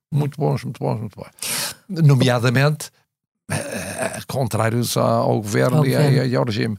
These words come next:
Speaker 1: E, portanto, nesse sentido, o Expresso tinha uma plataforma de informação e de tratamento único. E
Speaker 2: Uhum.
Speaker 1: tinha colaboradores únicos, todos os
Speaker 2: Uhum.
Speaker 1: setores. Depois tinha na cultura o que havia de melhor.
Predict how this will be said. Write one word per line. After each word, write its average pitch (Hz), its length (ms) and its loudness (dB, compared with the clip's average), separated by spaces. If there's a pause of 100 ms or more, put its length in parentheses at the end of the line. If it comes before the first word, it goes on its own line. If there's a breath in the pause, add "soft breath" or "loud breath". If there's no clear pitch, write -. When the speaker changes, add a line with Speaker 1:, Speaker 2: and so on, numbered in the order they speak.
(460 loud breath)
Speaker 1:
E, 123 80 0
portanto, 135 520 0
nesse 156 300 4
sentido, 123 760 2 (360 loud breath)
o 143 60 2
Expresso 147 640 0
tinha 139 340 2
uma 131 160 2
plataforma 135 800 2
de 135 120 2
informação 127 760 0
e 110 60 0
de 110 120 -2
tratamento 131 680 0
único. 123 360 -2 (300 loud breath)
E 160 140 2
Speaker 2:
Uhum. 175 60 2
Speaker 1:
tinha 160 200 4
colaboradores 139 680 2
únicos, 131 380 4
todos 135 260 2
os - 80 2
Speaker 2:
Uhum. 151 60 2
Speaker 1:
setores. 139 420 0 (320 loud breath)
Depois - 260 0
tinha 147 220 6
na 131 160 2
cultura 135 760 2
o 143 140 0
que 113 120 -2
havia 135 300 2
de 120 120 0
melhor. 131 560 2